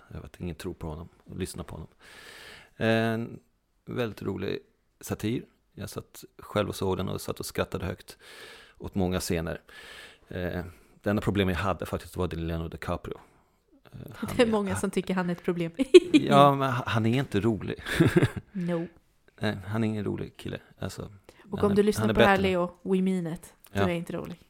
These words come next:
Speaker 1: Lägg av med komedier. Nej, men han var, han var kanske den som drog ner det hela. Men sin helhet tyckte jag filmen var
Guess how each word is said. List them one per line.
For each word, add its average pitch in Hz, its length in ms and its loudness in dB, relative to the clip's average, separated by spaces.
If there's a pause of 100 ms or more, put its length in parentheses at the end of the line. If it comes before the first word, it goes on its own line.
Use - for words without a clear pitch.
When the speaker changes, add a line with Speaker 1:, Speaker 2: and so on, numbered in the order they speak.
(560)
Speaker 1:
Lägg 101 180 -6
av 92 160 -4
med 92 140 -10
komedier. - 400 -8
Nej, 117 200 2
men 131 140 2
han 120 140 2
var, 107 200 2
han 131 120 2
var 123 80 4
kanske 101 200 0
den 95 120 2
som 98 140 -2
drog 90 160 0
ner 82 180 2
det - 100 -6
hela. - 280 -10 (100)
Men - 260 -12 (540)
sin - 200 -6
helhet 98 280 -4
tyckte - 160 -8
jag 90 60 -6
filmen 90 240 -8
var 80 140 -12